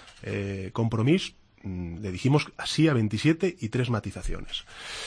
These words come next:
El problema nunca han sido los contenidos. El problema de Iglesias ha sido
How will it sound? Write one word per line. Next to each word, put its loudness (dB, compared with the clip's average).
El -6
problema 2
nunca 0
han -6
sido -2
los -6
contenidos. -6
El -12
problema 6
de 4
Iglesias 4
ha -2
sido 2